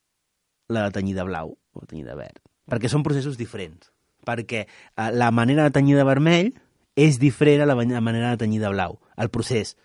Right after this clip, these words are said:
no? Un, un, eh, s'utilitza a través de, de submergir el producte en aigua i tenyir-ho, i un altre s'ha de, s'ha de batre, no? S'ha de,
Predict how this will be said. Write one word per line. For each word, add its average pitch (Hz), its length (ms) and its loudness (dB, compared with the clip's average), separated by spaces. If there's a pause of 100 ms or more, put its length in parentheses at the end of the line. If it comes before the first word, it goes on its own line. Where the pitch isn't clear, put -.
(340)
no? 117 220 -8
Un, 131 260 2 (340)
un, 127 340 2
eh, 120 160 -2
s'utilitza 127 460 -2
a 98 60 -8
través 110 400 -6
de, 98 240 -8 (300)
de 90 180 -14
submergir 98 580 -8
el 98 80 -10
producte 98 400 -10
en 104 80 -4
aigua 110 400 -4
i 107 60 -12
tenyir-ho, 202 360 -2
i 190 100 0
un 127 60 -2
altre 123 300 -2 (220)
s'ha 113 260 -8
de, 113 120 -4 (200)
s'ha - 160 -14
de 101 120 -8
batre, 92 360 -10
no? 110 140 -16
S'ha 98 160 -12
de, 95 120 -8